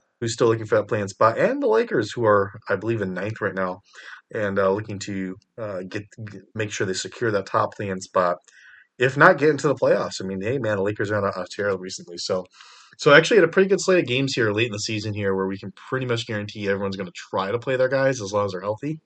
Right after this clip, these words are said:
uh, with the one wonky exception being Denver and San Antonio. Let's just start there. Let's talk about Denver and San Antonio. So, yeah, I think, um, the spread here, twelve and a half points, I think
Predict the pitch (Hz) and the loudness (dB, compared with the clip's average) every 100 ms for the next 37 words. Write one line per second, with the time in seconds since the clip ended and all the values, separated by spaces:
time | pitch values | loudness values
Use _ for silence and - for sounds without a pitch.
0 | _ _ _ _ _ - - - 98 113 | _ _ _ _ _ -20 -20 -4 0 0
1 | 113 104 113 110 107 107 101 - 98 101 | 0 2 2 2 -2 -2 -10 -4 -4 -4
2 | 92 92 87 90 90 87 82 - 82 - | -8 -8 -8 -8 -8 -10 -12 -14 -16 -14
3 | - 120 104 _ _ _ _ _ _ _ | -16 -16 -20 _ _ _ _ _ _ _
4 | _ _ _ _ - - - - - - | _ _ _ _ -18 -16 -18 -20 -6 0
5 | - 320 - 202 104 98 - 160 156 127 | 2 4 6 6 4 0 2 2 4 2
6 | 123 117 113 113 110 123 107 107 110 123 | 2 2 0 -2 0 0 0 -2 0 4
7 | 131 123 120 208 196 - 135 117 113 110 | 8 8 6 0 -2 0 2 2 0 -6
8 | - 117 - 135 131 131 135 123 113 113 | -8 -4 0 0 0 0 2 2 4 0
9 | - 117 113 113 135 | 2 -2 -2 -6 -6